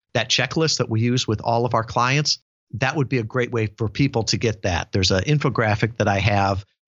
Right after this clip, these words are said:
on, you know, the nine secrets to get on your, on your first podcast. So what you do there is you say, "Okay, if you want those things, right, I can't give them to you or explain all of them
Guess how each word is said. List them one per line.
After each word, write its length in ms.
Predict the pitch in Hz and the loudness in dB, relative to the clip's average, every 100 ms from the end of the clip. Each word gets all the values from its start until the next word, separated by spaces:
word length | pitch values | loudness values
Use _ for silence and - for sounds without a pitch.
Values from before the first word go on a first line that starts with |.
| _ | _
on, 300 | 113 104 98 | 0 0 0
you 100 | 101 | 0
know, 80 | 110 | 0
the 120 | 95 | 2
nine 260 | 104 113 120 | 2 2 2
secrets 440 | 110 135 - 107 | 2 0 -2 -4
to 100 | - | -4
get 200 | 110 110 | -2 -2
on 240 | - 107 98 | 0 0 2
your, 260 | 95 95 - | 0 0 0
on 160 | 104 | 0
your 80 | 98 | 2
first 340 | 95 123 110 - | 0 0 0 0
podcast. 680 | 113 113 113 92 - - - _ _ | 0 0 -2 -2 0 -4 -6 _ _
So 140 | - 143 | -4 0
what 160 | 143 | 0
you 80 | 135 | 0
do 220 | - 254 | 0 2
there 320 | 226 113 123 - _ _ | 2 0 0 -4 _ _
is 200 | 139 127 | 0 2
you 60 | |
say, 220 | 135 143 127 | 2 2 0
"Okay, 260 | 185 - | 0 0
if 220 | 147 127 | 0 0
you 120 | 160 190 | 0 0
want 280 | 170 190 | 0 0
those 320 | 170 107 95 - | 0 -2 -2 -4
things, 460 | 98 80 82 - - _ | -4 -6 -2 -2 -4 _
right, 180 | 120 - | -4 -2
I 60 | 139 | -2
can't 260 | 190 208 | -2 -2
give 140 | 135 180 | -2 -2
them 100 | 156 | -2
to 140 | - | 0
you 260 | 131 123 123 _ _ _ | 2 0 -2 _ _ _
or 180 | 131 117 | -2 0
explain 460 | 127 - 160 147 135 | 0 -2 0 0 0
all 260 | - 143 156 | 0 2 2
of 140 | 117 | 2
them 300 | 104 95 92 | 2 2 2